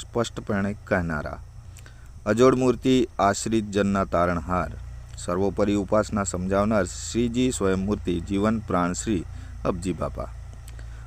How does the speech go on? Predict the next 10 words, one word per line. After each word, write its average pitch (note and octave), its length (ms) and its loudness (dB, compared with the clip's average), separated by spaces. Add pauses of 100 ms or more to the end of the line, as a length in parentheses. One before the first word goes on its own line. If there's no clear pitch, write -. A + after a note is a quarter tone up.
(120)
પરમ B2+ 260 2
પૂજ્ય D3+ 240 6
આચાર્ય D3 480 8
શ્રી C#3 280 2
જીતેન્દ્ર A2+ 580 4
પ્રિયદાસજી F#2 800 2
સ્વામી F2+ 380 0
મહારાજની F2 640 -2 (1000)
સાનિધ્યમાં A2 680 4 (680)
પ્રબોધિની C#3+ 720 6